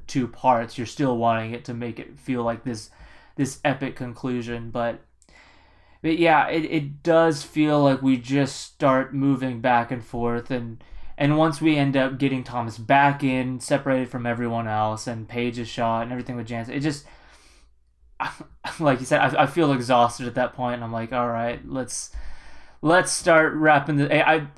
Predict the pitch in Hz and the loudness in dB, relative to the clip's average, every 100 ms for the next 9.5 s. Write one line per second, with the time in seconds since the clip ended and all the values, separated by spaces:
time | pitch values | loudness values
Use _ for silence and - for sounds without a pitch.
0 | - _ - 165 143 214 233 180 180 156 | -20 _ -2 -2 -2 2 2 4 2 2
1 | 160 170 156 143 151 143 135 131 123 117 | 2 2 2 0 0 4 4 4 2 0
2 | 113 113 110 - _ _ _ - - 131 | 2 2 2 -4 _ _ _ -6 -2 0
3 | 135 127 127 120 117 123 113 - 180 156 | 2 2 0 -6 -4 -4 -4 -2 2 4
4 | 139 135 - _ _ _ _ _ _ _ | 4 0 -10 _ _ _ _ _ _ _
5 | _ 139 123 156 143 127 123 - - - | _ -18 -4 4 6 8 4 0 -8 -14
6 | - _ - 175 156 151 151 139 160 143 | -14 _ -8 0 4 6 6 6 4 6
7 | 139 131 127 135 131 127 123 123 135 135 | 6 8 6 6 6 4 2 2 4 4
8 | 135 131 131 123 131 123 123 120 127 120 | 2 2 2 2 0 0 -2 0 0 2
9 | 123 120 120 113 | 2 4 4 2